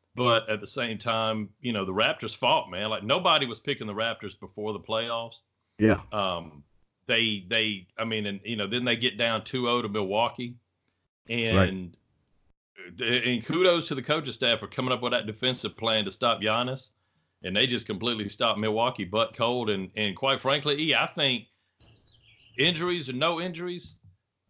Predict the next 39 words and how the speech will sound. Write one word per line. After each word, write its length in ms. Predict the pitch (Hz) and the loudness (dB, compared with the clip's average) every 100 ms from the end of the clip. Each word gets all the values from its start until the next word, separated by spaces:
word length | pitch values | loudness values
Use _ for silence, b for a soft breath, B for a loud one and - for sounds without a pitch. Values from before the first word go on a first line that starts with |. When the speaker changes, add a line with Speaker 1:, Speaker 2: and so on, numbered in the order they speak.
| _ | _
Speaker 1:
I 100 | 113 | -2
think 300 | 139 156 123 | 0 0 -2
that 100 | 120 | -4
they 180 | 107 127 | 0 0
win. 300 | 120 123 117 | 0 -2 -2
I 100 | 117 | -2
think 200 | 143 147 | -2 -2
they 80 | 127 | -2
beat 220 | 123 131 | -2 -4
Golden 200 | 113 120 | -2 -4
State 280 | 110 127 123 | -4 -6 -6
regardless. 540 | 113 117 151 127 - - _ _ b b b | -6 -8 -8 -12 -20 -20 _ _ b b b
Speaker 2:
You 140 | 98 110 | 4 6
think 120 | 120 | 6
Speaker 1:
Maybe 200 | 160 190 | 6 8
Speaker 2:
they 40 | |
Speaker 1:
if 80 | 110 | 6
Speaker 2:
beat 80 | 110 | 8
Speaker 1:
K 60 | - | 6
D's 80 | |
Speaker 2:
Golden 200 | 113 104 | 8 6
Speaker 1:
a 40 | 120 | 2
hundred 140 | 147 | -2
percent 260 | 120 147 120 | -2 -4 0
healthy, 480 | 147 147 165 147 _ _ _ _ - | 0 0 -4 -14 _ _ _ _ -4
but 300 | 151 147 135 - _ _ | 2 4 2 -4 _ _
it's 180 | - 135 | -4 -2
something 300 | 160 143 135 | -2 -4 -4
we'll 140 | 127 131 | -4 -2
never 240 | 139 127 | 0 0
know. 140 | 151 127 | -2 -2
Like, 140 | 98 | 0
those 180 | 131 156 | 0 0
dudes 260 | 180 170 | 0 -2
just 200 | - 151 | -2 -4
Speaker 2:
Yeah. 60 | 175 | -2
Speaker 1:
seem 180 | 151 135 | -2 -2
to 80 | 113 | -2
have, 420 | 131 131 120 | 0 2 0